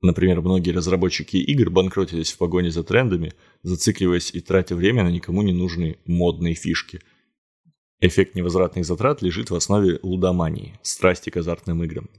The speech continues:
Желание отыграться и вера в способность это сделать конечно же, подкреплена нежеланием признавать потери. Тот же механизм у зависимости от игр. Многопользовательские ролевые игры или бессрочные игры на развитие, типа ферм, со временем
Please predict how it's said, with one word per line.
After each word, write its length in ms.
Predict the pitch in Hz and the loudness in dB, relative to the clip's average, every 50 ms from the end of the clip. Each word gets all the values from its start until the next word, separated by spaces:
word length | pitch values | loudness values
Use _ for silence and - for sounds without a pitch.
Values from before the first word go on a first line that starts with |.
| _ _ _ _ - | _ _ _ _ 0
Желание 440 | 85 82 78 85 92 90 85 87 80 | 2 2 4 4 4 4 2 0 -2
отыграться 480 | 76 - 85 87 92 87 82 - - 92 | -4 -4 -2 0 0 0 0 -2 -4 -2
и 40 | 82 | 0
вера 200 | 85 85 87 85 | 0 0 0 0
в 40 | |
способность 600 | - - - 87 - - 87 82 80 78 - - | -2 -4 -4 -4 -2 -2 -2 -4 -4 -8 -12 -14
это 200 | 92 - - 87 82 | -8 -4 -2 0 0
сделать 400 | 82 90 - - 76 - 90 - _ _ _ _ _ _ _ _ _ _ - | 0 0 0 0 0 0 -2 -6 _ _ _ _ _ _ _ _ _ _ -6
конечно 320 | 90 90 90 - - 87 | -2 0 0 0 0 0
же, 160 | 82 85 - - _ _ _ - | 0 -2 -4 -6 _ _ _ -2
подкреплена 760 | 90 82 - - 92 - - 85 87 87 90 90 90 87 - | -2 -2 0 -4 -6 -4 -2 -2 -2 0 0 0 0 -2 -2
нежеланием 540 | 92 90 82 82 80 82 85 85 85 82 78 | -2 -2 -2 -2 -2 0 0 0 0 -2 -2
признавать 420 | - 85 82 82 82 82 80 - | -4 -4 -4 -2 0 -2 -2 -2
потери. 460 | - 87 82 - - 85 87 - - - _ _ _ _ _ _ _ _ | -2 -4 -4 -2 -2 -2 -2 -4 -8 -14 _ _ _ _ _ _ _ _
Тот 160 | - - 90 82 | 0 2 2 2
же 100 | 85 82 | 2 0
механизм 580 | 82 82 - - 98 110 120 107 98 82 78 - _ _ _ _ _ _ | -2 -2 -2 0 2 2 2 2 0 -2 -4 -6 _ _ _ _ _ _
у 80 | 87 | -4
зависимости 640 | 82 87 87 87 90 - - 90 82 82 - - 85 | 2 2 2 2 2 0 -2 -4 -6 -6 -2 0 0
от 200 | 85 85 - 92 | 0 2 2 0
игр. 200 | 90 87 78 - _ _ _ _ _ _ _ _ _ _ _ | 0 0 -2 -8 _ _ _ _ _ _ _ _ _ _ _
Многопользовательские 1000 | 87 90 87 92 87 - 101 95 90 85 82 82 - - 82 - - - 90 85 | 2 4 4 4 4 4 2 2 2 0 -4 -6 -6 -10 -10 -10 -6 -4 -2 0
ролевые 320 | 92 90 90 90 87 85 101 | 0 0 2 0 0 -2 -2
игры 260 | - 143 127 107 87 | -2 -2 0 2 2
или 180 | 85 85 82 | 2 0 0
бессрочные 640 | 78 80 78 - - 85 82 80 - - 82 82 82 | -2 -2 -2 0 2 2 2 0 0 -2 -2 -2 0
игры 240 | 85 82 82 80 76 | 0 0 -2 -2 -2
на 180 | 80 78 76 78 | -2 -2 -2 -2
развитие, 460 | 82 82 82 90 117 131 - 113 87 | -2 -2 0 0 -2 0 0 -2 -2
типа 240 | - - - 82 - | -2 -2 -2 -2 -2
ферм, 340 | - - 87 82 - - - _ _ _ _ _ _ _ | 0 0 0 0 0 -2 -8 _ _ _ _ _ _ _
со 160 | - - 87 | -4 0 2
временем 480 | 82 85 101 120 120 104 87 85 78 | 4 4 4 2 2 0 -2 -4 -6